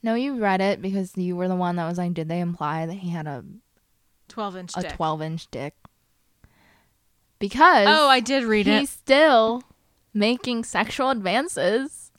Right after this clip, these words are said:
Speaker 1: while her wi-, while his wife is in pain in labor.
Speaker 2: Oh, God.
Speaker 1: Giving birth.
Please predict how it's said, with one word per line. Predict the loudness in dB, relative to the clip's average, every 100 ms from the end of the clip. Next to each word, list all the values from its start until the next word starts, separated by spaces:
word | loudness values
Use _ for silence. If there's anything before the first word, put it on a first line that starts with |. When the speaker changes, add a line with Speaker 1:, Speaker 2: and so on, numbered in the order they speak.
| _ _ _ _ _ _ _
Speaker 1:
while | 2 6 6 4
her | 2 0
wi-, | 2 0 0
while | 2 2 2
his | 0
wife | 0 0 -2
is | -6 -6
in | -4 -4 -4
pain | -4 -4
in | -4 -6
labor. | -4 -4 -6 -8 _ _ _
Speaker 2:
Oh, | -16 -16 -20 -20
God. | -14 -10 -4
Speaker 1:
Giving | -2 2
birth. | 2 0